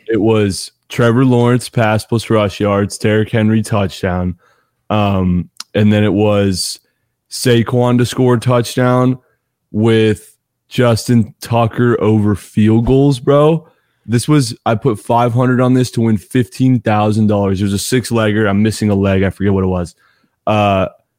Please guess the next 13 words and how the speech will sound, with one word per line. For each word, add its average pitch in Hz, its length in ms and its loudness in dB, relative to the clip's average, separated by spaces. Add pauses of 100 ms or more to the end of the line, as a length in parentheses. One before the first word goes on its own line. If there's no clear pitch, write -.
(300)
Justin 139 460 0
Tucker, 135 380 0
for 123 100 -2
the 117 80 2
first 135 360 0
time 123 180 2
in 110 80 2
five 117 400 0
years, 107 320 0
misses 107 320 -2
two 113 220 0
field 104 320 0
goals 95 420 -4